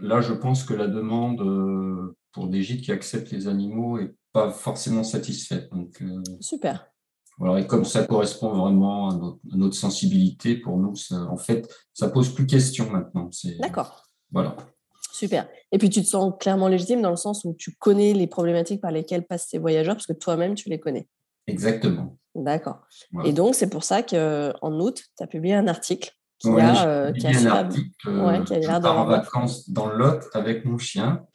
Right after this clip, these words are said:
Speaker 2: Génial.
Speaker 1: En fait, voilà, l'idée, c'était de donner des bons plans, euh,
Speaker 2: Ouais.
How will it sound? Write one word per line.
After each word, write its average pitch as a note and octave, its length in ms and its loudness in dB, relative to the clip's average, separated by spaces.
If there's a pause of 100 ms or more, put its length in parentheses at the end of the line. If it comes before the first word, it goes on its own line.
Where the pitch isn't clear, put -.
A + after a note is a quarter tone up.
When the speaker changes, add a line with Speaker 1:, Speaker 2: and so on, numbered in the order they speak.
(160)
Speaker 2:
Génial. E3 560 0
Speaker 1:
En C3+ 40 0
fait, C3 220 0
voilà, B2+ 300 4
l'idée, A#2+ 320 4
c'était B2 340 -2
de G2+ 80 -6
donner A2+ 400 2
des G#2 160 -2
bons G2+ 200 -2
plans, A2+ 500 2
euh, F2 180 -2 (140)
Speaker 2:
Ouais. G#2 200 -8